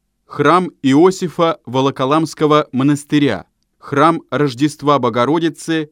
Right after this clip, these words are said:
Ферапонтова монастыря. Дионисий опирался в своем творчестве на традиции Андрея Рублева – но это не было слепым подражанием мастеру. Созданные им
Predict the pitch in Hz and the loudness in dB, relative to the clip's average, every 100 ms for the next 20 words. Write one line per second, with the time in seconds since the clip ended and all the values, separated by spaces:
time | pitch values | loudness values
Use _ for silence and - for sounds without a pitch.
0 | _ - 160 175 - 165 113 113 107 110 | _ -4 -2 -2 2 2 2 -2 -2 -2
1 | 113 - 123 110 90 - _ _ _ _ | -4 -6 -4 -4 -6 -12 _ _ _ _
2 | 117 120 135 185 226 - 123 101 - _ | -6 0 0 2 -2 -4 -6 -6 -8 _
3 | 110 139 151 202 190 170 143 143 151 170 | -6 0 0 0 -2 -8 -6 -2 0 0
4 | 147 185 202 - 123 - 107 92 - _ | -2 0 0 -2 -10 -6 -4 -4 -8 _
5 | _ 117 120 131 139 190 - - 190 180 | _ -8 -4 -4 -4 -6 -8 -6 -6 -6
6 | - 131 123 123 170 170 170 151 160 165 | -4 -4 -2 0 0 0 -4 -2 -2 0
7 | 175 165 107 85 - _ _ _ - 135 | 0 2 0 -4 -10 _ _ _ -4 -2
8 | - 180 165 185 208 196 127 110 - 131 | 0 -2 -2 -2 -2 -2 -2 -4 -4 -2
9 | 147 139 113 120 127 147 139 127 120 135 | -2 -2 -4 -4 -2 -2 -2 -2 0 0
10 | 151 139 - 117 110 95 - _ _ _ | 0 0 -2 -6 -6 -6 -10 _ _ _
11 | - 147 175 143 160 160 156 156 147 135 | -8 -2 0 0 0 2 2 2 0 -2